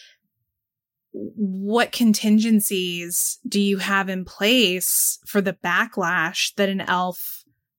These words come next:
is going to receive when they are freed? What contingencies are in place to help that elf be successful and prosper in a society that does not accept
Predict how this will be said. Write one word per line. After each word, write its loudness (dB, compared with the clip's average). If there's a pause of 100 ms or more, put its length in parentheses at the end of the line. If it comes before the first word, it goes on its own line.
is 4
going 0
to 0
receive -2
when -2
they -2
are 0
freed? -4 (560)
What -2
contingencies 2
are -2
in -2
place -2
to -6
help -4 (800)
that 0 (300)
elf -2 (880)
be 4
successful 0
and 0
prosper 0
in 0
a 0
society 0
that -2
does 0
not 2
accept -2